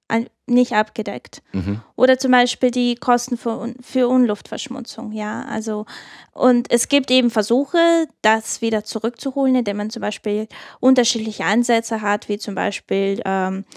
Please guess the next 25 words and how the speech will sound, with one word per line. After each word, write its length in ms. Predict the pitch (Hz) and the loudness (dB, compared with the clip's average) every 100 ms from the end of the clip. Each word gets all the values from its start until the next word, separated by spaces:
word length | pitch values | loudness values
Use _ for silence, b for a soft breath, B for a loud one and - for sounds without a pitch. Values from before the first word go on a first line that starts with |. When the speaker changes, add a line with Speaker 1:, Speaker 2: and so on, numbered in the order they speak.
| B | B
Speaker 1:
bestrafen, 720 | 233 - - 190 208 - 220 | 0 2 2 4 2 0 -2
also 200 | 196 196 | -2 -2
jemand, 360 | 196 208 202 196 | -2 -2 -2 -2
der 160 | 185 | -4
zu 200 | - 269 | 0 2
viel 200 | 247 233 | 2 2
verschmutzt, 560 | 226 202 - 208 202 - | 0 -2 -2 -4 -6 -4
der 80 | 196 | -4
muss 240 | 196 - | -6 -6
dann, 340 | 185 185 190 - | -6 -4 -4 -4
äh, 300 | 196 190 196 B B | -2 -4 -6 B B
mehr 340 | 226 226 208 - | 2 4 4 2
Abgaben 540 | 220 - 208 208 220 | 0 0 0 0 -2
leisten 400 | 190 196 - - | -2 -4 -4 -8
an 220 | 185 190 | -6 -4
den 160 | 185 196 | -4 -4
Staat 500 | - 202 190 196 - B B B B | -2 0 0 -2 -6 B B B B
oder 400 | 262 254 214 208 | 4 6 6 4
auch 160 | 214 | 2
durch 260 | 202 220 214 | 0 -4 -4
Substitution, 840 | 202 - 208 - 214 240 254 226 202 | -6 -6 -10 -12 -6 2 4 2 -2
dass 160 | 196 | -6
man 160 | 202 202 | -6 -6
sagt, 480 | - 190 196 - - | -4 -6 -6 -10 -8
äh, 240 | 208 196 | -4 -4